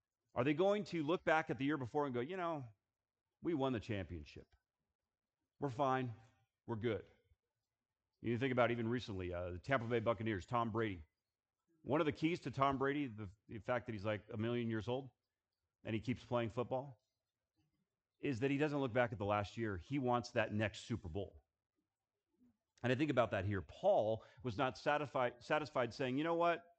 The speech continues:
You know, when Christ appeared to me, he saved me. That, that was great. I love that. That's enough." No. Again, while Paul would always remember that, and as you see his testimony here, rejoice in that,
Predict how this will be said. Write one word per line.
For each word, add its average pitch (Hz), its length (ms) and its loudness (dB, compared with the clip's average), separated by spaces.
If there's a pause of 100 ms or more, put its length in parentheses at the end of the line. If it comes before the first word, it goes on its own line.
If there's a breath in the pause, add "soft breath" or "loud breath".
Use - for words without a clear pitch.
(1000)
You 170 100 0
know, 185 80 4
when 170 100 2
Christ 185 320 2
appeared 170 280 0
to 160 60 -4
me, 165 120 0
he 139 100 -2
saved 156 320 0
me. 151 80 -2
That, 202 280 -4
that 190 160 -2
was 87 140 -8
great. 131 380 2
I 110 40 2
love 123 260 0
that. 113 160 0
That's 104 180 -2
enough." 90 260 -6 (120)
No. 101 460 -2 (960)
Again, 117 280 2
while 107 140 2
Paul 147 300 0
would 120 100 4
always 123 260 2
remember 123 460 2
that, 90 340 -2
and 95 220 -6
as 107 180 -4
you 107 140 -4
see 135 160 -6
his 101 120 -4
testimony 113 500 -4
here, 127 180 0
rejoice 117 480 -4
in 104 100 -4
that, 92 220 -4